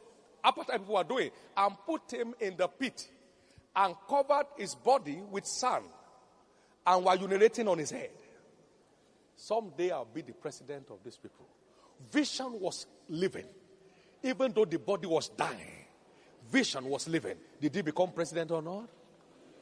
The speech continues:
You can't have a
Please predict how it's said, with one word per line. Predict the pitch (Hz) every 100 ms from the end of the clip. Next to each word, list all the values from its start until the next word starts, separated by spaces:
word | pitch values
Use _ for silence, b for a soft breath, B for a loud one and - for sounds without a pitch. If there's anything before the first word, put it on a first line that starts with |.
| - - - - - - - - - - - _ _ _
You | 311 339 - -
can't | 440 415 370
have | 277 285
a | -